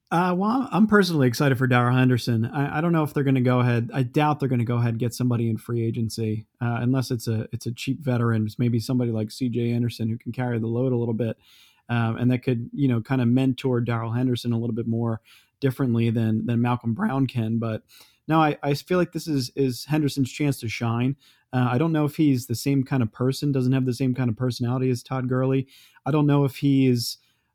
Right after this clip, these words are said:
uh, you know, that's that same kind of Los Angeles vibe where, you know, you're, you're calm, cool, and collected and can, you know, give the media a little bit of attitude back. I think Henderson might be a little bit more of a professional, probably closer to Malcolm Brown,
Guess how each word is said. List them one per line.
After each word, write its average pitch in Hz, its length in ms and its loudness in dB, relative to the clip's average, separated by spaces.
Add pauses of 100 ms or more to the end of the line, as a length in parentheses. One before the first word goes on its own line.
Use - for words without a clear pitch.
uh, 123 100 -6
you 127 120 0
know, 139 100 4
that's 123 300 0
that 127 200 0
same 143 240 0
kind 143 200 2
of 120 60 4
Los 120 280 0
Angeles 123 480 0
vibe 123 460 0
where, 110 420 0
you 120 80 -4
know, 117 80 0
you're, 120 320 0
you're 127 160 0
calm, 127 340 0
cool, 135 200 0
and 120 80 0
collected 123 480 -2
and 113 180 0
can, 113 260 -2 (300)
you 127 80 -2
know, 123 60 2
give 135 160 4
the 135 80 4
media 135 340 4
a - 20 2
little 131 200 0
bit 127 80 -2
of 123 80 0
attitude 123 420 -2
back. 120 300 -2
I 113 80 -4
think 127 220 -4 (360)
Henderson 143 320 2
might 135 160 2
be 139 80 -2
a 135 40 2
little 135 160 -2
bit 127 100 2
more 131 160 2
of 127 80 -2
a 120 60 -2
professional, 127 640 -4
probably 113 220 -4
closer 127 300 -4
to 120 80 -2
Malcolm 117 340 -2
Brown, 120 360 0